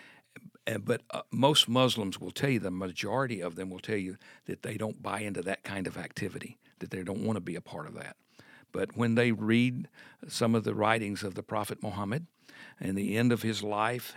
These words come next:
he did buy into this kind of activity. So, uh, it's a, it's a sad fact that,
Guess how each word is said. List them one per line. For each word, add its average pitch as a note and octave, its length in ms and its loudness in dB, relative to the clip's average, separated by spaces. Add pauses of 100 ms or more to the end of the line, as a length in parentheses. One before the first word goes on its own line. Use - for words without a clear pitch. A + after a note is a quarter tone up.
he A2 160 -4
did G2+ 420 0
buy F#2+ 180 -8
into F#2 560 -6 (300)
this F2 260 -6
kind E2+ 220 -8
of D#2 100 -10
activity. E2+ 600 -10 (120)
So, F2 340 -10 (400)
uh, E2+ 220 -4
it's - 180 -8
a, - 140 -2
it's - 180 -10
a F#2 80 -4
sad G#2+ 440 -4
fact G#2 380 0
that, F2+ 200 -4